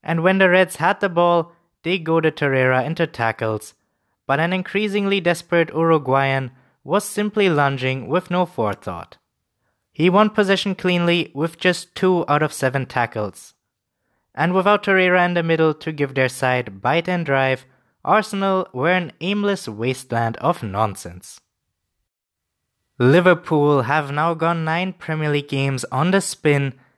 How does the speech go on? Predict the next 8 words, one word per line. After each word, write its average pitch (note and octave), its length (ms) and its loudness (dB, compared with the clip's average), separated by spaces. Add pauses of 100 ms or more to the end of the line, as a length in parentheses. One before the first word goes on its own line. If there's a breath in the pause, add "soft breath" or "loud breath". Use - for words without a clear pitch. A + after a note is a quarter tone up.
and D#3 180 0
they're F#3+ 240 4
unbeaten D3+ 680 -2
through D3 280 -4
their G3 180 2
first D3 380 -2
twenty B2 280 -2
games. G2 520 -10